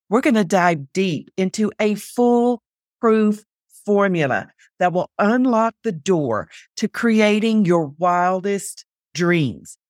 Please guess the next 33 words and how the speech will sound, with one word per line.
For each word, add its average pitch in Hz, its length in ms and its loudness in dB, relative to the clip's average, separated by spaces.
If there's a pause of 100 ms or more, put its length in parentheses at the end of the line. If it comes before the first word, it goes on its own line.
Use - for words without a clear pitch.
(260)
even 349 480 0
if 240 240 0
they, 202 360 2 (440)
inside 240 580 2
your 214 80 2
brain 208 360 0
right 196 200 -2
now, 202 220 0
they 165 260 -4
don't 220 360 0
even 202 280 -4
seem 196 480 -2
like 185 240 -4
it - 160 -6
could - 220 -4 (100)
ever 185 540 0
be 165 120 0
possible. 139 760 -4 (520)
Those 214 160 0
are 208 80 0
the 196 120 0
best 185 320 0
kinds. 131 640 -6 (240)
So 180 220 0
buckle 247 400 2
up, 202 180 2
because 175 320 -2
we're 202 140 0
gonna 269 340 2
embark 160 540 0 (120)
on 160 380 -2 (100)
a 165 180 -2
real 170 1000 0